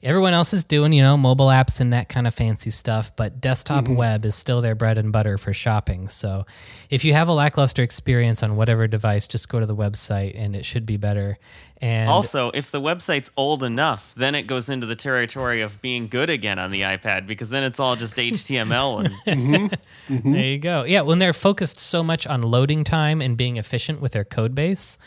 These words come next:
Speaker 3: Yeah.
Speaker 1: So that does kinda help in that respect. But I
Speaker 3: And if
Speaker 1: just
Speaker 3: there's no hover action.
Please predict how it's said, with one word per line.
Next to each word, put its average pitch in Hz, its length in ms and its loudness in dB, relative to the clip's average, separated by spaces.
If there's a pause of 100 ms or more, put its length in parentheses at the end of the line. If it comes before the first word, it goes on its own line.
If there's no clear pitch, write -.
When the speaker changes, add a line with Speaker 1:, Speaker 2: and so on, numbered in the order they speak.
(180)
Speaker 3:
Yeah. 123 160 -2
Speaker 1:
So 120 380 2
that 127 180 2
does 131 220 2
kinda 117 240 0
help 107 200 0
in 104 80 -2
that 110 160 -4
respect. 101 520 -8
But 107 180 -6
I 139 60 4
Speaker 3:
And 151 100 4
if 143 40 4
Speaker 1:
just - 100 -2
Speaker 3:
there's 147 160 -2
no 160 120 2
hover 147 520 0
action. 92 600 -6